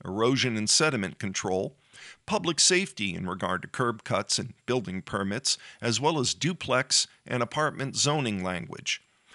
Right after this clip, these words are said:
The most contested articles deal with proposals for a new D P W building and facilities, Articles two through four and fourteen, and the Walsh Property Housing Development Project, which falls under Articles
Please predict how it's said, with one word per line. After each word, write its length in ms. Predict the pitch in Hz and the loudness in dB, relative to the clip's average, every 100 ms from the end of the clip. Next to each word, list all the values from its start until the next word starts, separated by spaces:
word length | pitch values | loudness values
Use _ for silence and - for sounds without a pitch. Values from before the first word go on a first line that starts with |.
| - | -4
The 80 | 120 | 2
most 240 | 131 127 | 2 2
contested 580 | - 120 - 156 - 143 | 0 0 2 2 2 2
articles 480 | 135 131 - 123 113 | 2 0 -2 -2 -2
deal 300 | - 147 143 | -2 0 0
with 160 | 135 - | -2 -4
proposals 640 | 143 - 160 160 160 160 | -4 0 2 2 2 2
for 240 | - 143 | 0 0
a 40 | 131 | 0
new 200 | 160 185 | 2 0
D 240 | - 139 | -2 -4
P 180 | 135 135 | -4 -6
W 380 | 110 131 120 120 | 0 0 0 -2
building 480 | 98 139 123 110 104 | 0 0 2 -2 -2
and 120 | 107 | -4
facilities, 800 | - - 156 143 101 - - - - _ - | 0 2 2 0 -6 -8 -6 -6 -6 _ -6
Articles 480 | 76 90 - - | -4 -4 -4 -4
two 260 | - - 151 | -2 0 -2
through 240 | 156 165 | -4 -4
four 500 | 190 - 123 98 104 - _ _ | -4 0 2 2 -2 -8 _ _
and 180 | - 98 | -8 -6
fourteen, 760 | - 110 98 - 156 110 87 117 _ _ - - | -2 -2 0 0 2 0 -2 -8 _ _ -20 -6
and 360 | 160 175 185 - _ | 0 2 0 -4 _
the 120 | - | -2
Walsh 400 | 143 147 196 - - | 2 2 2 0 2
Property 520 | 131 113 117 123 120 | 2 2 0 -4 -4
Housing 380 | 143 165 120 107 | 0 0 0 -2
Development 520 | 95 95 98 - 98 | -2 -2 -2 -6 -8
Project, 540 | - 82 82 107 95 | -4 -2 -2 -4 -6
which 180 | - 113 | -6 -4
falls 360 | - 151 139 131 | -2 0 0 0
under 280 | 117 110 - | -2 -4 -2
Articles 520 | 104 110 - 104 | -4 -4 -6 -4